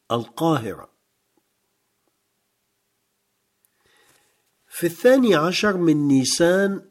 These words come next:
أبريل، وفاة روزفلت رئيس الولايات المتحدة الأمريكية، وعمره ثلاث وستون سنة، ونائبه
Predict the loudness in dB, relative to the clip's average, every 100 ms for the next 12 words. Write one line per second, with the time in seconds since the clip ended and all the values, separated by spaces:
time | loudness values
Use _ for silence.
0 | -6 -4 -2 0 0 -4 -12 -20 _ _
1 | _ _ _ _ _ _ _ -8 -6 -4
2 | -2 -2 -2 -4 0 0 0 2 4 4
3 | 0 -8 -20 _ _ _ _ _ -8 -6
4 | -2 -2 0 0 0 2 2 4 4 2
5 | 0 -2 -2 -2 -4 -4 -8 -8 -6 -2
6 | -4 -2 -4 -2 -2 -2 -4 -4 -4 -4
7 | -8 -16 _ _ _ _ _ _ _ _
8 | _ _ -4 0 2 2 4 2 2 0
9 | 0 0 -4 _ _ _ _ _ _ _
10 | _ _ -8 -2 0 0 0 0 0 -2
11 | -6 -8 -10 -4 2 4 4 2 0 0
12 | -4 _ _ _ _ _ _ _ _ _
13 | _ _ _ _ -2 4 4 4 0 0
14 | 2 2 0